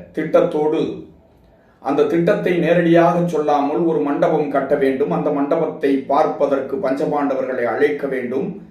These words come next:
இதை திருதராஷ்டிரன் மூலமாக அழைப்பு விடுக்க வேண்டும் என்றதையெல்லாம் மனதில் வைத்துக் கொண்டு இருவரும் சென்று தந்தையை சந்திக்கிறார்கள். துரியோதனன் சார்பாக சகுனி திருதராஷ்டிரனிடத்திலே துரியோதனனுடைய வருத்தத்தையும் வேதனையையும்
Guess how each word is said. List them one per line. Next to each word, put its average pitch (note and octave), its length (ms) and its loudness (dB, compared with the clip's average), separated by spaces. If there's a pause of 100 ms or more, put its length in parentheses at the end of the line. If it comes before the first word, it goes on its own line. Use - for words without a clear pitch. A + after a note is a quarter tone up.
(640)
இதை D#3 520 2
திருதராஷ்டிரன் E3+ 840 4
மூலமாக D#3+ 680 2
அழைப்பு D#3+ 400 0
விடுக்க D#3 340 0
வேண்டும் C3+ 380 2
என்றதையெல்லாம் D3 800 0
மனதில் E3 300 -2
வைத்துக் C3+ 440 -4
கொண்டு C#3 300 0
இருவரும் D#3 420 0
சென்று C3+ 400 -2
தந்தையை C#3 520 -2
சந்திக்கிறார்கள். C3 800 -4 (580)
துரியோதனன் E3+ 600 4
சார்பாக E3 880 2
சகுனி E3+ 560 0 (680)
திருதராஷ்டிரனிடத்திலே D#3 1300 4
துரியோதனனுடைய C#3 800 2
வருத்தத்தையும் E3 840 0
வேதனையையும் D3+ 920 2